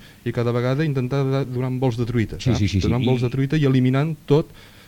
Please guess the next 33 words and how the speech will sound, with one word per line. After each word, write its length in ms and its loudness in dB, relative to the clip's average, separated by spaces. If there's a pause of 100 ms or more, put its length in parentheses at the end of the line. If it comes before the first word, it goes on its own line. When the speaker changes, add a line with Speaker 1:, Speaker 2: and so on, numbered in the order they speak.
Speaker 1:
eh, 520 -2
tota 160 -4
una 80 -2
sèrie 180 0
de 80 -2
registres 480 -2
importantíssims 760 -2
que, 80 -6
de 60 -2
fet, 240 -6
existeixen 480 -4
a 60 -4
tot 160 -4
el 100 -2
món, 220 -2 (140)
encara 300 0
que 80 -4
no 60 0
ens 100 -2
n'assabentem 680 -2 (280)
per 220 -2
la 80 -6
política 380 -6
de 60 -4
les 120 -4
discogràfiques, 680 -4
per 180 -8
la 120 -6
política 420 -2
dels 140 -2
mitjans 240 -6
de 60 -10
comunicació, 500 -6